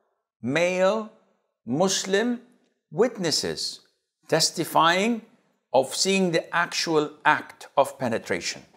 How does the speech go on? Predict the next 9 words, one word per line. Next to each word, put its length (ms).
and 180
describing 640
it. 200
This 220
is 320
the 120
Sharia 600
law 380
that 420